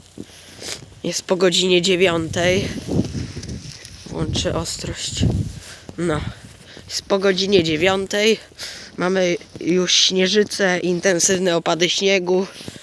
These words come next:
Zawieje i zamiecie śnieżne chwilami też występują, ale praktycznie jest śnieżyca.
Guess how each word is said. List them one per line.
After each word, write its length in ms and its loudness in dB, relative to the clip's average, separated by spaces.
Zawieje 680 4
i 180 2
zamiecie 420 2
śnieżne 460 2
chwilami 500 0
też 220 0
występują, 800 0
ale 160 0
praktycznie 560 -2
jest 160 2
śnieżyca. 560 0